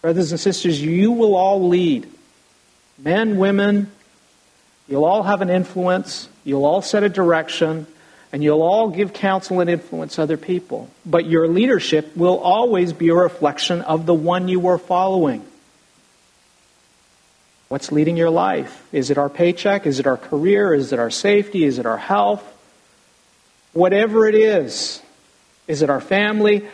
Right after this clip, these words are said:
Whatever it is that leads our life, that is in turn how we will lead.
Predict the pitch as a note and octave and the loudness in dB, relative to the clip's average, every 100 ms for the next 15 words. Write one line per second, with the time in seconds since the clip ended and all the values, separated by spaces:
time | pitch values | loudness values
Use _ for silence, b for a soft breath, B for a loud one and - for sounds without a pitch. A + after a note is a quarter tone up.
0 | B E3 F3 G3 G#3+ A3 G#3+ G#3+ F3 E3+ | B 0 2 2 0 2 2 2 0 -2
1 | F3 G#3+ B3 F3 D3+ D3+ D#3 F3 F3+ A3 | 2 2 4 2 2 2 2 0 2 0
2 | - F#3+ G3+ F#3+ F#3+ F#3+ F#3+ A3 G3+ F3 | 0 2 2 2 -2 -2 -2 0 0 0
3 | - F#3+ G3+ G3+ G3 G3 F#3 F#3 A3 E3+ | -2 -2 0 0 2 2 2 2 2 0
4 | A#2 | -2